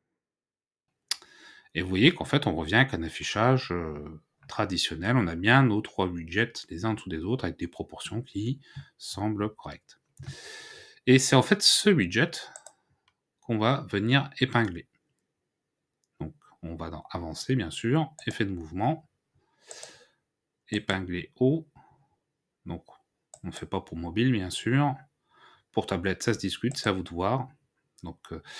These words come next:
si vous voulez pas que ça s'affiche sur tablette, vous supprimez tablette. Et si vous l'avez supprimé, mais que finalement vous vous rendez compte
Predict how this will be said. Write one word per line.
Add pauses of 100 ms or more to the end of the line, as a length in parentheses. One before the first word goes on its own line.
(200)
si
vous
voulez
pas
que
ça
s'affiche
sur
tablette,
vous
supprimez
tablette. (840)
Et
si
vous
l'avez
supprimé,
mais
que
finalement
vous
vous
rendez
compte